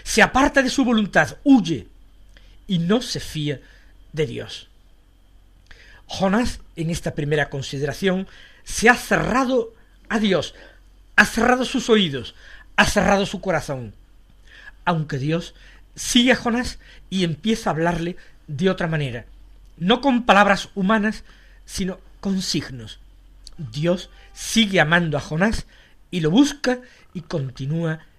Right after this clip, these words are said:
llamándole. Segunda consideración, Jonás no solamente se ha cerrado a Dios, Jonás se ha cerrado a los hombres. En efecto, parece que su negación a Dios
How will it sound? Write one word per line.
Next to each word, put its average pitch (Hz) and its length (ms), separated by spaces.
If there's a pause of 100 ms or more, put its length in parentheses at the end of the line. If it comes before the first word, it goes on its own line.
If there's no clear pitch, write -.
(160)
llamándole. 131 760 (1200)
Segunda 285 540
consideración, 127 840 (360)
Jonás 277 540 (180)
no 285 260
solamente 220 760
se 175 160
ha 165 40
cerrado 139 460
a 117 60
Dios, 104 360 (460)
Jonás 190 520 (180)
se - 260
ha 254 60
cerrado 208 600 (640)
a 156 100
los 139 200
hombres. 131 500 (840)
En 202 120
efecto, - 460 (460)
parece 294 380
que - 120
su - 220
negación 160 680 (360)
a 175 80
Dios 254 400